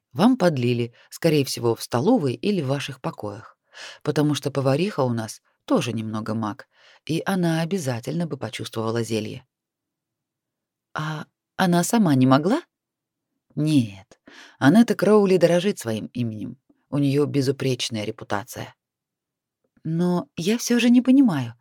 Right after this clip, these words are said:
зачем ме-, меня-то привораживать к хозяину? Ладно бы и Лорию. Она вроде метит на место здешней хозяйки, но я-то посторонняя, ничего не понимаю». «О, тут как раз все просто.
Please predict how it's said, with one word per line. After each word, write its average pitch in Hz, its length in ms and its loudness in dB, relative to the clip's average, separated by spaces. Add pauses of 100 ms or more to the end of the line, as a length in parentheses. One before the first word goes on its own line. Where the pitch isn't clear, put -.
(600)
зачем 196 560 6
ме-, 175 160 -2
меня-то 208 460 6
привораживать 165 640 4
к - 40 -20
хозяину? 127 540 -2 (420)
Ладно 233 300 8
бы 175 260 2 (200)
и 254 80 6
Лорию. 175 520 2 (440)
Она 190 240 4
вроде 180 260 4
метит 185 320 0
на 170 100 0
место 170 280 -2
здешней 165 360 -2
хозяйки, 165 560 0 (200)
но 175 120 2
я-то 170 500 2
посторонняя, 151 760 4 (420)
ничего 233 360 4
не 139 100 2
понимаю». 135 500 -2 (1200)
«О, 110 340 -2 (640)
тут 180 260 2
как - 200 -6
раз 131 240 0
все - 200 -2
просто. 110 540 -12